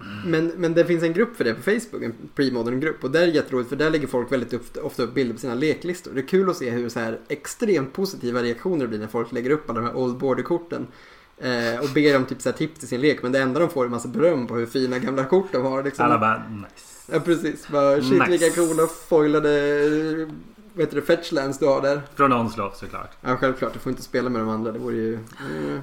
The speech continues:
Speaker 1: Ja, men det är en härlig, härlig slut på det. Och jag kan säga att på grund av att den här communityn kanske är så härlig och för att det är så roligt att prata om det här spelet, så kan det leda till delvis att man, eh, går och startar en Magic-podd med en av sina äldre polare.
Speaker 2: Verkligen.
Speaker 1: Det är något som kan hända på grund av att det är så kul att snacka Magic.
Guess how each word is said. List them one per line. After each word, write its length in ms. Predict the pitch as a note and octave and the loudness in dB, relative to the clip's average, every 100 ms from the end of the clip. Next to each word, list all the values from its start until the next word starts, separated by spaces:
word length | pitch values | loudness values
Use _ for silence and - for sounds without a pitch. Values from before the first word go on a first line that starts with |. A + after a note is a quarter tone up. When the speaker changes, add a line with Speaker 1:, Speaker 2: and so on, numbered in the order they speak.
| C3 | -2
Speaker 1:
Ja, 220 | G#2 B2+ | 0 2
men 120 | B2+ | 0
det 60 | C3+ | 0
är 60 | |
en 100 | C3 | 2
härlig, 680 | B2+ B2+ B2+ B2+ A#2+ A#2 A2+ | 8 6 6 2 0 0 -2
härlig 340 | A#2+ B2 B2+ A#2+ | -4 -2 -2 -2
slut 260 | D#3 D#3 | -2 -2
på 120 | B2 | 0
det. 160 | A2+ A#2 | 0 2
Och 240 | B2+ B2 - | 0 -2 -10
jag 160 | C#3 B2 | -8 -4
kan 100 | C3+ | 0
säga 200 | C#3 B2 | 2 2
att 260 | B2 - | 0 -10
på 60 | - | -2
grund 240 | B2+ D3+ | 2 4
av 60 | D#3 | 6
att 80 | C3 | 6
den 100 | B2 | 4
här 60 | A2+ | 0
communityn 460 | B2 A#2 A2+ A2 | 0 0 0 -4
kanske 200 | G#2+ G#2+ | -4 0
är 120 | A#2+ D#3 | 4 4
så 100 | C3+ | 6
härlig 240 | A#2+ A2 | 6 4
och 60 | G#2+ | 2
för 80 | |
att 100 | G#2+ | 0
det 60 | A2 | 0
är 40 | |
så 160 | G#2+ A2+ | -2 0
roligt 400 | B2 A2+ D3 - | 0 0 -4 -4
att 140 | A2+ - | -6 0
prata 300 | B2 G#2 E3 | 0 0 -2
om 80 | |
det 60 | E3 | -2
här 120 | G#2+ | -2
spelet, 380 | G#2 A2 G#2+ A#2 | -4 -8 -8 -12
så 160 | - B2+ | -10 -6
kan 160 | B2 A#2 | -2 -2
det 60 | |
leda 300 | A2+ G#2+ G2+ | -2 -2 -4
till 240 | G2+ G#2 G2+ | -4 -8 -4
delvis 440 | A2+ G#2 D#3 D#3 | -4 -2 -4 0
att 240 | G#3+ - | 0 0
man, 300 | A2+ G#2+ G#2 | 2 2 2
eh, 240 | G2+ G2+ G#2 | -2 -4 -4
går 100 | A2 | -2
och 60 | G#2+ | 2
startar 240 | A2+ G2+ | 2 2
en 60 | G#2+ | 2
Magic-podd 560 | G#2+ F#2+ F2+ A2+ D3 D#3 - - - - | 0 -2 -2 -2 -2 -8 -16 -20 -18 -2
med 120 | A#2 | 4
en 60 | A2 | 4
av 80 | |
sina 240 | G#2+ A2 A2 | 4 4 4
äldre 200 | G#2+ G#2+ | 2 0
polare. 420 | A2 G#2 G#2+ C#3 - - | 0 0 0 -2 -4 -16
Speaker 2:
Verkligen. 280 | E3 D#3 C#3 - | -4 -2 -2 4
Speaker 1:
Det 120 | A2 | 6
är 40 | |
något 140 | B2 A#2+ | 6 4
som 140 | C3 | 2
kan 100 | C3+ | 6
hända 240 | D3 C3+ | 6 6
på 100 | C#3 | 4
grund 220 | C#3 C#3 C3+ | 6 6 8
av 60 | |
att 100 | C3+ | 6
det 60 | C3 | 6
är 40 | |
så 100 | B2+ | 0
kul 220 | B2 C3 B2+ | 0 0 2
att 60 | |
snacka 220 | B2+ B2+ | 0 0
Magic. 320 | C3+ B2+ C3 | 0 0 -2